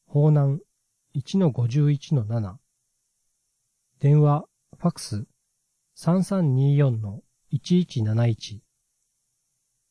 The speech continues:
魅惑と癒しの音色。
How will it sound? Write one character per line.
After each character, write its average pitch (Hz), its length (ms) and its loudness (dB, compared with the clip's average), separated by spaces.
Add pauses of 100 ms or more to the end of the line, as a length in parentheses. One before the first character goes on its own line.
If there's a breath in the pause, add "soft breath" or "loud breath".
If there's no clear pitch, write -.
(680)
魅 123 100 2
惑 - 260 -2
と - 340 -2
癒 151 200 0
し - 200 -4
の 165 200 0 (120)
音 139 100 2
色。 131 380 2